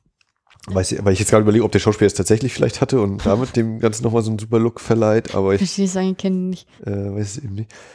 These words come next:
Speaker 1: Ich weiß auch, bei Glenn Ford habe ich auch kurz überlegt, ob ich nicht hier irgendwie mal zufällig über irgendeinen Western mal du-, auf ihn gestolpert bin, aber ich hab's, wenn, dann nicht jetzt bewusst im Kopf.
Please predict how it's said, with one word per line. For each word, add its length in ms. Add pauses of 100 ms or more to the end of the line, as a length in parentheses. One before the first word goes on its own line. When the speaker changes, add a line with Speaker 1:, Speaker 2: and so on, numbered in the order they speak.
(140)
Speaker 1:
Ich 80
weiß 80
auch, 80
bei 120
Glenn 180
Ford 300
habe 140
ich 80
auch 140
kurz 200
überlegt, 320
ob 100
ich 100
nicht 120
hier 140
irgendwie 580
mal 200
zufällig 340
über 120
irgendeinen 320
Western 340
mal 280
du-, 140
auf 180
ihn 100
gestolpert 400
bin, 120
aber 160
ich 140
hab's, 460
wenn, 400
dann 200
nicht 200
jetzt 240
bewusst 400
im 100
Kopf. 320